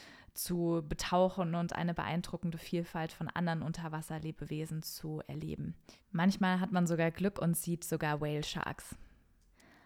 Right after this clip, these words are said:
Als Tauchfans und teilweise auch Schnorchelfans könnt ihr hier durch Korallengärten gleiten, die, auch wenn sie natürlich vom Klimawandel schon in Mitleidenschaft gezogen wurden, immer noch so bunt sind wie Regenbögen.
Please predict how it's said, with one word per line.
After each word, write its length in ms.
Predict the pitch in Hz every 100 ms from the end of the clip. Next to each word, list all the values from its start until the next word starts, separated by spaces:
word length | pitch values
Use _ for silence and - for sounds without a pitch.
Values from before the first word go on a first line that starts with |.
| _ _ -
Als 560 | 170 175 170 175 - -
Tauchfans 760 | - 220 - - 202 208 208
und 120 | 180
teilweise 480 | - 208 226 190 185
auch 100 | 170
Schnorchelfans 960 | - 175 175 254 160 - 151 147 180 196
könnt 200 | 190 180
ihr 60 |
hier 180 | 180 185
durch 240 | 170 170 -
Korallengärten 800 | 202 226 240 226 196 190 190
gleiten, 520 | 185 180 170 175 175 170
die, 320 | 175 170 -
auch 200 | 233 233
wenn 160 | 202
sie 100 | 190
natürlich 540 | 175 170 - 226 226 208
vom 140 | 185
Klimawandel 540 | - 180 175 165 165 156
schon 200 | - 160
in 100 | 165
Mitleidenschaft 600 | 185 170 165 160 165 -
gezogen 440 | 160 - 160 165
wurden, 280 | 160 160 160 - - - - -
immer 240 | 240 247
noch 180 | 190 175
so 160 | - 165
bunt 260 | 165 170
sind 300 | - 165 160
wie 240 | 165 160 160 -
Regenbögen. 760 | 165 196 175 156 123 - -